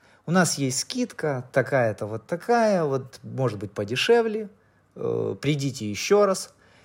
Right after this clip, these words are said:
И постепенно, как в Китае принято, дает сначала чуть-чуть, человек разворачивается, уходит, он ему потом перезванивает через час и говорит: «А вот еще дешевле», а потом на следующий день перезванивает: «А вот еще дешевле». То есть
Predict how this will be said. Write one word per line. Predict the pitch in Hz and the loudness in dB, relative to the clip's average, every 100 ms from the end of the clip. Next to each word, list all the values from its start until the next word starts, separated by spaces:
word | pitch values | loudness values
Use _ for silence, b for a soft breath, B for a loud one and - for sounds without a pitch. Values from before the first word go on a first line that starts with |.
| b | b
И | 160 | 0
постепенно, | 185 - 208 190 139 117 110 | 2 2 2 4 2 2 0
как | 127 - | 0 -4
в | |
Китае | - 131 127 107 | -8 2 4 4
принято, | - 120 101 95 | 2 -2 -2 -4
дает | 127 170 170 | 2 4 4
сначала | - 143 160 151 | 0 0 4 4
чуть-чуть, | 143 170 - 247 | 2 -4 -2 -2
человек | - 165 170 156 | 0 2 2 2
разворачивается, | 147 165 165 - 160 | 2 4 2 2 -2
уходит, | 160 180 151 | 2 2 2
он | 160 175 | 0 -2
ему | 170 143 | -2 0
потом | 160 156 139 | 0 0 -2
перезванивает | 143 143 135 151 143 127 120 120 - | 0 -2 2 0 2 0 0 -2 -4
через | 131 123 - | -4 -4 -4
час | - 123 - | 0 0 0
и | |
говорит: | 117 127 127 | -4 -4 -2
«А | |
вот | 131 123 110 | -2 -2 -6
еще | 104 - 214 | -10 2 2
дешевле», | 185 175 185 175 147 | 2 -2 -2 0 2
а | |
потом | 127 156 151 | 2 0 0
на | |
следующий | 139 143 139 143 | -4 -4 -4 -4
день | 135 | -4
перезванивает: | 131 127 127 123 113 | -4 -2 -2 0 0
«А | |
вот | 113 101 | 0 -2
еще | 101 - 208 | -4 0 2
дешевле». | 196 175 - 160 143 127 B B B | 2 0 0 0 0 -6 B B B
То | - | -2
есть | 165 - | 0 -2